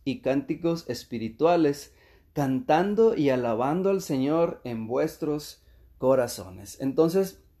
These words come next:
eh, Dios nos llama a ser llenos del Espíritu Santo. ¿Por qué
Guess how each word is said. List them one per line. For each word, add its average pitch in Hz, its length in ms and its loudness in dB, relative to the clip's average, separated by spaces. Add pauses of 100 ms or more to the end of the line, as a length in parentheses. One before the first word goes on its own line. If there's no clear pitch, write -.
(120)
eh, 143 680 4 (340)
Dios 139 240 2
nos 208 260 0
llama 165 640 0 (280)
a 107 120 -18
ser 147 380 2
llenos 180 760 -2 (200)
del 127 240 0
Espíritu 127 540 -4
Santo. 104 440 -8
¿Por 143 340 0
qué 226 420 2